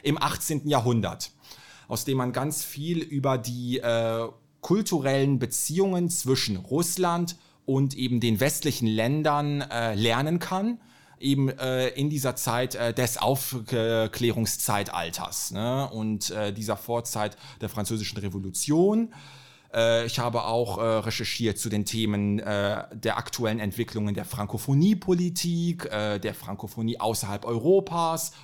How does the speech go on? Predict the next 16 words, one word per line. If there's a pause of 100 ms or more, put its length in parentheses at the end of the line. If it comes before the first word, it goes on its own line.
frankophones
Afrika
oder
Quebec. (540)
Äh,
und
ich
habe
zum
Beispiel,
äh,
im,
äh,
letzten
Wintersemester,
äh,